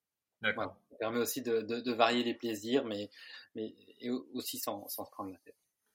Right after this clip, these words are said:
Speaker 1: D'accord. Et si je ne reprends pas la course lors de la première, ni peut-être de la, ni peut-être de la seconde semaine, quand est-ce que je peux me remettre à courir ? Et principalement, en fait, sous quelle, sous quelles conditions ? Quand je veux dire sous quelles conditions, c'est quelles conditions, euh,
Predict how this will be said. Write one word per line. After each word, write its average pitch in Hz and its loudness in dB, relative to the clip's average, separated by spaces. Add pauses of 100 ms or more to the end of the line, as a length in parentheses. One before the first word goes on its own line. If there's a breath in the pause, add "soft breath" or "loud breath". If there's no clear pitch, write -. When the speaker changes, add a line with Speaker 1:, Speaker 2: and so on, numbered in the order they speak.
(140)
Speaker 1:
D'accord. 101 4 (140)
Et 123 4
si - 6
je 214 0
ne 160 -4
reprends 127 0
pas 127 6
la 117 8
course 170 0
lors 110 2
de 117 -6
la 104 6
première, 120 -2
ni 117 -4
peut-être 117 -4
de 101 -8
la, 90 0
ni 107 -6
peut-être 101 -6
de 101 -8
la 95 -8
seconde 107 -2
semaine, 113 -4 (300 soft breath)
quand 175 8
est-ce 185 8
que 135 -2
je 120 0
peux 139 2
me 113 2
remettre 117 -2
à - -2
courir ? 117 -4
Et 127 8
principalement, 143 6 (200 soft breath)
en 127 4
fait, 160 8
sous - 8
quelle, 139 10
sous - 6
quelles 131 8
conditions ? 123 4
Quand 104 -8
je 110 -18
veux 110 -12
dire 123 2
sous - 2
quelles 110 0
conditions, 110 -2
c'est - 4
quelles 104 -6
conditions, 107 -4
euh, 92 -2